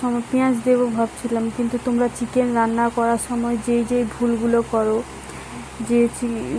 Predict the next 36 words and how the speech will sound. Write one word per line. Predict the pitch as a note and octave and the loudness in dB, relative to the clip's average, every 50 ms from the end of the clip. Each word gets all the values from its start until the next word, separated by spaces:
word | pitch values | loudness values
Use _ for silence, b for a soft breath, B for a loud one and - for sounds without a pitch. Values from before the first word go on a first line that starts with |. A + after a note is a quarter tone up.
| A3 A3 | -2 0
রসুনটা | A#3+ A#3+ A3+ - - B3+ B3 A#3+ A#3 B3+ B3 B3 | 0 0 0 0 0 2 2 2 4 4 4 4
অনেকেই | A#3 A#3 A3+ A3+ A3+ - A#3+ A#3+ A#3+ A#3 - | 4 2 2 0 0 2 2 2 2 0 0
কাঁচা | A3 G#3+ G#3+ - A#3+ A#3 A3+ | 0 0 2 4 4 4 4
রেখে | A3 G#3+ G#3 - A3+ | 4 2 2 0 0
দেয়, | G#3+ A3+ G#3+ G#3+ A3 G#3 | 0 2 2 0 0 2
তারপরে | A#3 A3 A3+ A3+ A#3 A#3+ A3+ A#3+ A#3+ A#3 A#3 - | 2 2 2 2 0 0 2 2 2 2 0 0
পরে | - A3+ A3+ A3+ A#3 A#3 A#3 - - - - | 2 4 4 6 6 4 2 2 0 -4 -2
আঁশটানি | A3 A3+ A3 - - B3 A#3 A#3 A#3+ | -2 -2 -2 -2 -2 -2 0 0 2
গন্ধ | A#3 A#3 A3+ A3+ A3+ A3+ A#3 A3+ - | 2 2 0 0 0 0 0 0 0
ছাড়তে | A3+ A3 G#3+ - - A#3+ A3+ | 0 -2 -2 0 0 0 0
থাকে, | A3+ A3+ A3 A3 - B3 C4 - B B B B B B B B B B B B - - C4 | 2 0 -2 -2 -2 -4 -6 -6 B B B B B B B B B B B B 2 4 4
এ | B3+ A#3+ | 4 6
তাই | B3+ A#3 A#3 A3+ | 4 4 4 4
জন্য | A#3 B3 B3+ | 4 2 4
আমি | B3 A#3+ A#3+ A#3 | 4 4 4 4
রসুনটা | A3 A3 G#3 - B3 A#3+ A3+ A#3+ A3+ A3 | 4 2 0 0 0 2 2 4 2 2
আগে | A3 A3 A#3 | 2 2 2
ভেজে | G#3+ G#3+ A3+ A3 A3+ A#3 G#3+ | 2 4 2 4 4 2 2
দিলাম। | A3+ A3+ A3 A3+ A3+ A#3 B3 B3+ C4 C4+ A#3+ A#3+ | 2 0 0 0 -2 -2 -2 -2 -4 -4 -4 -2
রসুনটা | A#3 A#3 G#3+ - - B3 A#3+ A#3+ A#3+ A#3 B3+ B3 A#3+ A#3+ A3+ A3+ - - | 0 0 -2 -2 -2 -2 0 0 0 2 2 2 2 2 0 -4 -6 -6
একটু | A#3+ - - B3+ B3 A#3+ A#3 A#3 A#3 A3+ A3+ A3+ A3 G#3+ G#3+ | -6 -4 0 2 2 2 0 -2 -6 -8 -8 -6 -4 -2 0
ভেজে | A#3 A#3+ G#3+ A#3+ A#3+ | 0 0 2 2 2
নেওয়ার | A#3 A#3 A#3 A3+ A3+ A3+ A3 - | 2 2 2 2 2 0 0 -2
পরেই | A#3+ A3+ A3+ A3 A3+ A#3 B3 B3+ B3+ - B B B B B B B - - A#3 | -2 -2 0 0 0 0 -2 -2 -4 -8 B B B B B B B -2 2 4
লাল | A3+ A3 G#3+ A3 A3+ A3+ | 6 6 6 6 4 4
লাল | A3+ A3+ A#3 A#3 | 4 4 4 2
একটু | A3 - - - B3 A#3 | 0 -2 -2 0 0 2
হয়ে | G3+ A#3 A3+ A3 A3 A3+ | 2 4 4 4 4 4
যাবে, | A3+ A3+ A3+ A3+ A3+ A#3+ B3+ C4+ C#4 - - - - - - - - - - - - - | 4 2 2 2 2 2 2 2 0 -2 -6 -12 -16 -16 -16 -16 -16 -16 -16 -16 -14 -8
খুব | - - C#4+ C4 B3+ C#4 | -2 2 2 2 4 4
বেশি | C#4 B3+ - C#4+ | 4 4 4 2
ভাজবে | C4 B3 A#3+ B3+ A#3 B3 A#3 A#3+ | 0 2 2 2 2 2 0 0
না, | A#3 A#3+ C4 C4+ | 0 0 0 0
মোটামুটি | C4 B3 A#3+ A#3 A#3+ A#3+ A#3+ A#3 A#3+ | 0 0 0 0 0 0 0 2 2
ভাজবে, | A#3 A#3 A#3 A#3 B3 | 2 2 2 2 2
কারণ | A#3 - A#3 A3+ A#3 | 2 2 2 2 2